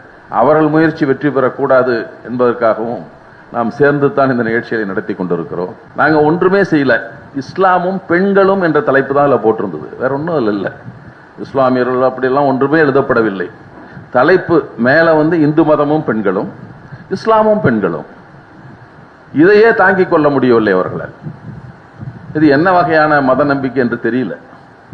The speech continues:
ஆனா இவங்க சொல்லுவாங்க, "அவர் சொல்லியிருக்கிறார், நபிகள் சொல்லியிருக்கிறார்" என்றெல்லாம் சொல்லுவார்கள். நபி வெட்ட சொன்னதெல்லாம் சொல்ல மாட்டாங்க, நம்பிக்கையற்றவர்களை வெட்டுங்கள் என்று சொன்னதை சொல்ல மாட்டார்கள்.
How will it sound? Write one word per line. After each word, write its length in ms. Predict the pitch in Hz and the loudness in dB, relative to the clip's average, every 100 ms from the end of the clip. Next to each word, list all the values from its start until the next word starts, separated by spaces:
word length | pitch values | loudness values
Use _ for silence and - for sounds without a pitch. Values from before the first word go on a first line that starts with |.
| - - - - - - - | -14 -14 -16 -20 -20 -18 -8
ஆனா 140 | 113 | 0
இவங்க 260 | 147 139 156 | 2 4 2
சொல்லுவாங்க, 440 | 156 156 156 151 | 0 2 2 2
"அவர் 180 | 120 107 | 0 -2
சொல்லியிருக்கிறார், 640 | 120 131 135 139 131 135 135 117 | -2 -2 -2 -4 -4 -4 -4 -6
நபிகள் 340 | 110 127 135 | -6 -4 -4
சொல்லியிருக்கிறார்" 580 | - 123 131 123 127 127 | -4 -4 -4 -4 -2 -4
என்றெல்லாம் 380 | 120 117 120 127 | -4 -4 -2 -2
சொல்லுவார்கள். 520 | 120 113 101 87 85 - - - - - - - - | -2 -2 -2 -4 -10 -16 -20 -20 -20 -20 -20 -20 -4
நபி 260 | 107 131 151 | -2 2 2
வெட்ட 240 | 131 160 | 2 0
சொன்னதெல்லாம் 460 | 156 147 143 139 135 | 0 0 2 0 -2
சொல்ல 200 | 107 107 | -2 -2
மாட்டாங்க, 380 | 95 - 73 - - - - - - - - - - - - | -2 -6 -8 -10 -20 -20 -20 -20 -20 -20 -20 -20 -20 -20 -6
நம்பிக்கையற்றவர்களை 840 | 104 131 156 156 160 160 156 151 156 | -2 2 2 2 0 2 2 4 4
வெட்டுங்கள் 440 | 123 - 170 170 | 2 2 0 0
என்று 180 | 151 143 | 0 -2
சொன்னதை 360 | 139 139 135 135 | -2 -2 -2 -4
சொல்ல 220 | 123 123 | -2 0
மாட்டார்கள். 480 | 123 101 85 - | 0 -2 -6 -8